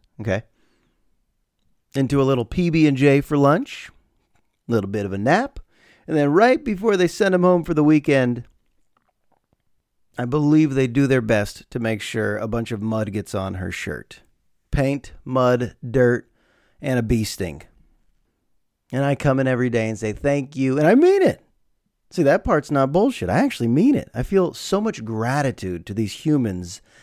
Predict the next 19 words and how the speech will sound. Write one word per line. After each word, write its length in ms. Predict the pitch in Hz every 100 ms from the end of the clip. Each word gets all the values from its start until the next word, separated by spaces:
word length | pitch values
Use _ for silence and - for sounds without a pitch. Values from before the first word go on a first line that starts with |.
| _ _
that 180 | 117 123
work 260 | 120 135
at 240 | 101 - -
daycares. 760 | 101 127 143 - 80 57 -
Who 180 | - 226
are 60 | 139
these 220 | 92 78
angels 560 | 98 123 139 117 87
sent 380 | 85 - - 131
from 160 | 123 131
above 480 | 92 104 92 80 - _ _ _ _
that 180 | 117 95
work 360 | 120 135 135
with 240 | 110 95 -
a 80 | 95
bunch 380 | 87 110 131
of 120 | 110 87
little 260 | 95 110
kids? 560 | 113 104 110 135 -